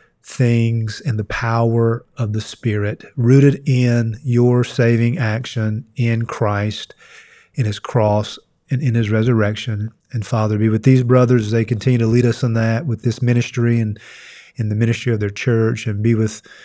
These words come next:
all of those brothers and sisters who are listening, who care deeply about how your gospel changes lives and moves us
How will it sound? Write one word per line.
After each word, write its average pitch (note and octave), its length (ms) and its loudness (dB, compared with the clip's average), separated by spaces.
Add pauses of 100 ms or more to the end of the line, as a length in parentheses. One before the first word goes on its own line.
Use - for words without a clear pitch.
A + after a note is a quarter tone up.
(400)
all B2+ 200 4
of B2 80 4
those A#2+ 320 2
brothers A#2+ 380 2
and A#2+ 100 0
sisters A#2 680 0 (800)
who B2 80 4
are A2 60 4
listening, A#2+ 500 2
who G#2 260 -2 (100)
care B2+ 240 4
deeply B2 460 2
about A2 480 0 (840)
how A2+ 140 4
your A#2+ 240 4
gospel A#2 600 2
changes A2 840 0 (220)
lives A2+ 720 0
and A2 220 -2
moves A#2 380 2
us G#2 420 -4